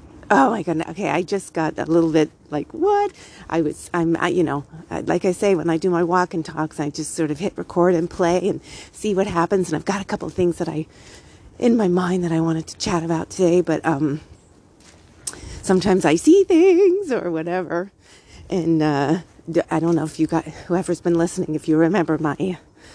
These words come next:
my little <laughs> friend, the rat, <laughs> that one morning. But this one was very interesting. It was, it was in some form a rat. <laughs> I was at the corner,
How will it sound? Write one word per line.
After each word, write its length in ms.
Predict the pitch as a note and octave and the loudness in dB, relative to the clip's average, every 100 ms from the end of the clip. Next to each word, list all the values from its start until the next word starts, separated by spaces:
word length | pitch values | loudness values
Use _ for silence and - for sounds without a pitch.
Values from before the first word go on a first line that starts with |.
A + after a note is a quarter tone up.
| - - | -20 -8
my 100 | G3+ | -2
little 200 | A3+ G#3+ | 0 0
<laughs> 0 | |
friend, 440 | F#3 - - G#3 A3+ | -2 2 4 4 2
the 80 | |
rat, 520 | F#3 - G#3 A#3+ - - - | 0 0 0 -4 -8 -14 -14
<laughs> 120 | - | -12
that 180 | G#3+ - | -8 -6
one 260 | E3 E3+ D#3+ | -4 -4 -4
morning. 360 | E3+ D#3+ F3 G#3 E4+ - - - | -4 -4 -6 -8 -14 -16 -16 -8
But 220 | B3 - | -6 0
this 280 | - G#4 - | 2 2 4
one 160 | F4+ E4+ | 4 4
was 180 | D4 - | 4 0
very 180 | C4 | 0
interesting. 680 | B3+ C4+ C4 - G3 E3 E3 | 0 -2 -4 -4 -2 -2 -4
It 120 | F#3+ G#3 | -4 -4
was, 180 | G3+ | -4
it 300 | - G#3 A3 | -2 0 0
was 200 | A#3 A#3 | -2 -2
in 140 | A3+ A3+ | -2 -2
some 240 | - C#4+ | 0 -2
form 340 | - C#4 C#4+ C4 | 0 2 2 4
a 260 | C4 C4+ | 2 2
rat. 320 | C4 D#4 - - | 2 0 -2 -4
<laughs> 40 | G3+ - B3+ - - - - C4 _ B3 - - B3 - G4 G#4+ G#4 F#4+ F4+ D4+ A#3+ G#3 - G#3 | -4 0 0 0 -4 -6 -8 -10 _ -12 -12 -10 -10 -4 -2 -2 -2 -4 -4 -4 -8 -12 -4 0
I 140 | G#3 | 2
was 180 | G#3 G#3 | 2 0
at 140 | G#3+ | -2
the 80 | A#3+ | -4
corner, 560 | - A#3+ B3 E3 C#3+ | -2 0 0 -2 -4